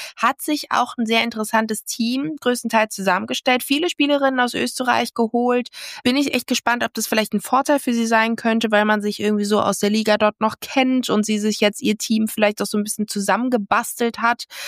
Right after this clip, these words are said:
Wird auf jeden Fall spannend zu sehen, auch weil das ein Team ist, was relativ jung ist. Ein Altersdurchschnitt von zweiundzwanzig Jahren bringen die da auf den Platz. Ähm, ich glaub, ich hab gelesen,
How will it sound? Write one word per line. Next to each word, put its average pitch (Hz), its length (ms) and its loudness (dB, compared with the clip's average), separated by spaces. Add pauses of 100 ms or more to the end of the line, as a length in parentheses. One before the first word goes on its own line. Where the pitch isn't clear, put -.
(240)
Wird 220 140 2
auf 214 140 2
jeden 220 180 0
Fall 208 140 2
spannend 220 340 0
zu 208 160 -2
sehen, 208 340 0 (140)
auch 247 440 2
weil 208 360 2
das 233 180 2
ein 220 180 0
Team 226 280 0
ist, 240 120 -2 (260)
was - 180 2
relativ 240 400 0
jung 208 300 0 (160)
ist. 139 360 0
Ein - 80 -12
Altersdurchschnitt 247 720 0
von 226 280 0
zweiundzwanzig 254 920 -2
Jahren 214 380 2 (520)
bringen 196 220 2
die 196 80 -2
da 185 240 4
auf 175 120 -4
den 175 100 -4
Platz. - 440 -2
Ähm, 196 380 0
ich - 140 -6
glaub, 202 200 2
ich - 140 -4
hab 214 180 -2
gelesen, 214 680 0